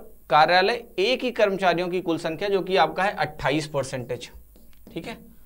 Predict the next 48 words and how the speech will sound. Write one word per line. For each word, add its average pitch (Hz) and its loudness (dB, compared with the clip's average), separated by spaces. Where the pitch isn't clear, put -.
तो 156 -6
कह 185 2
रहा 180 4
है 185 -4
कितने 208 0
प्रतिशत 185 0
अधिक 170 4
है 143 -4
और 135 -2
दशमलव 180 2
के 143 -2
एक 202 0
अंक 156 -2
तक, - -8
ठीक 147 -10
है, 196 -10
निकालना 135 -2
है। 147 -12
देखो 190 -2
ध्यान 151 -2
से, 165 -14
it 180 -2
is 240 0
as 202 4
good 208 0
as 220 2
अट्ठाईस 170 -2
और 165 0
चौंतीस 180 -2
का 175 0
अंतर, 135 -2
क्योंकि 165 -10
परसेंटेज 175 -2
अगर 208 2
दोनों 185 0
साइड 196 2
लिखा 190 0
है 208 4
तो 202 -4
इसका 190 -6
कोई 185 -6
मतलब 131 -2
ही 113 -4
नहीं 110 -6
है। 110 -12
सेम 160 -6
बेस 127 -4
पर - -18